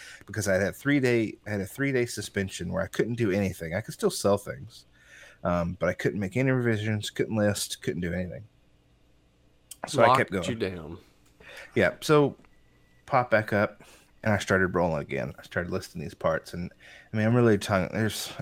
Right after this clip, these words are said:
Speaker 1: over a thousand parts, right? So I'm listing all these parts, and I get popped again.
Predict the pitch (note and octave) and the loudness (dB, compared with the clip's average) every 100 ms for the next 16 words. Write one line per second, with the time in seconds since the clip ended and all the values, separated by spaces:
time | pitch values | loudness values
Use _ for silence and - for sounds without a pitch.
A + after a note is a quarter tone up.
0 | - - A#2 G2+ E2 F2 D#2+ D#2+ D#2 D#2+ | -10 -2 0 0 -2 -2 -2 -4 -8 -6
1 | D2+ - D#2 E2+ - - F2 E2 - - | -6 -4 -2 0 -2 -6 -6 -6 -8 -12
2 | - - - - _ - - A2+ C3+ - | -12 -16 -20 -20 _ -20 -4 4 4 4
3 | A2 G2 - A2+ A#2 - - - - G2+ | 4 2 2 2 2 2 -2 -6 -4 0
4 | G2+ - - A2+ - F2 G#2 E2+ - | 0 -2 -4 -2 -2 0 2 2 0